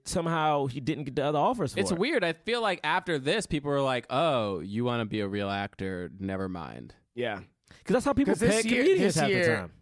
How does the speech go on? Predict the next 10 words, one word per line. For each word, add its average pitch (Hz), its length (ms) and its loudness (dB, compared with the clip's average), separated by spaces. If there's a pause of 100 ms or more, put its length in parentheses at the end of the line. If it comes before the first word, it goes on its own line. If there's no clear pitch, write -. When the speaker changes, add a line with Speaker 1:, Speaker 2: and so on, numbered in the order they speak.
(140)
Speaker 3:
so, 156 300 2
like, 135 500 -2 (400)
this 185 320 -4
year 180 180 0
he 147 140 0
also 127 280 -2
did, 104 460 -4 (160)
um, 64 540 -8 (220)
Time 123 260 -4
Machine, 160 560 -6